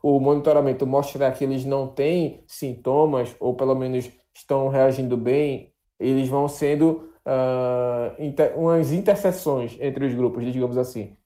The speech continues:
vai juntando grupo de cinco com cinco, forma um de dez,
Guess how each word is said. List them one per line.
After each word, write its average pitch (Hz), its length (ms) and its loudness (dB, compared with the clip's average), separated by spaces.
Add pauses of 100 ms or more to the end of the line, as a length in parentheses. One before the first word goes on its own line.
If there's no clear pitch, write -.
(120)
vai 143 180 4
juntando 139 500 -2
grupo 156 300 0
de 147 100 0
cinco 185 260 -2
com 160 120 -2
cinco, 180 760 0
forma 160 240 4
um 165 60 4
de 160 80 0
dez, 160 440 4